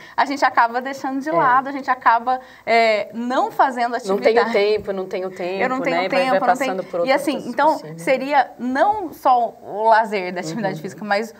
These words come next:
Speaker 1: o benefício como tratamento, quer dizer, pra prevenção das doenças, pra melhorar a qualidade de vida, pra controlar melhor.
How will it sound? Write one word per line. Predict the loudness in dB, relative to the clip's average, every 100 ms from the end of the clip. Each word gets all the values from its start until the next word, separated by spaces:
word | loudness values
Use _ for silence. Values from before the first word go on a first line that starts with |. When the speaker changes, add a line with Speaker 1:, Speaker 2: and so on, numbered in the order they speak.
| -16
Speaker 1:
o | -6
benefício | -4 -2 -4 -4 -6 -6
como | -4 -2 -2
tratamento, | 0 0 2 -2 -2 -6
quer | -8
dizer, | -10 -12 -4
pra | -2
prevenção | 0 0 0 0 0 0 0
das | -2 -4
doenças, | -4 -4 -6
pra | -6
melhorar | -2 2 2
a |
qualidade | 2 0 2 0
de | -2
vida, | -10 -8 -8
pra | -8 -8
controlar | -8 -4 2 2
melhor. | 2 2 2